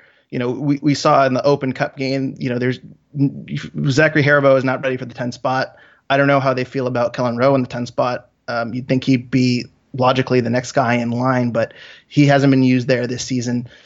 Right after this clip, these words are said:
So, you know, I, I think if you're exactly right, the Revs right now look like a playoff team. Uh, I know it's not secured yet, but the Revs look like they're buying this season and they're not selling. So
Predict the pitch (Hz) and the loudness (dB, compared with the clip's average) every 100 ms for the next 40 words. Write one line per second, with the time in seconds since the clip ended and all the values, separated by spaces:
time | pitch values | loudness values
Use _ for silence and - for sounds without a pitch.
0 | _ - 139 120 120 123 131 117 120 135 | _ -2 2 4 2 0 -4 -4 -4 -4
1 | - 135 - 151 139 _ 151 127 - - | -2 -2 2 2 2 _ -2 -2 -4 -20
2 | _ _ _ 180 156 160 160 156 139 156 | _ _ _ 0 2 4 2 2 4 4
3 | 131 - 110 139 143 170 160 170 175 156 | 2 -6 -12 -10 -10 0 4 4 4 2
4 | 143 160 139 151 135 123 131 147 120 117 | 0 0 2 0 -2 -6 -2 0 0 -8
5 | 110 110 _ _ _ - 117 113 123 135 | -14 -14 _ _ _ -14 -10 -6 -2 2
6 | 135 123 - 127 - - _ - - 170 | 2 2 0 -2 -2 -10 _ -18 -4 0
7 | 156 123 123 - 120 127 _ _ - 127 | 2 0 -4 -4 -8 -8 _ _ -6 2
8 | 156 131 147 151 139 139 147 139 139 139 | 2 4 0 2 0 2 2 2 0 0
9 | 147 151 143 127 120 - 131 131 131 123 | 2 4 2 0 -2 -4 -4 0 0 0
10 | 127 127 127 - 143 117 - 120 123 120 | 0 0 -4 -2 -2 -2 -6 -4 -2 -2
11 | 120 120 | -2 -6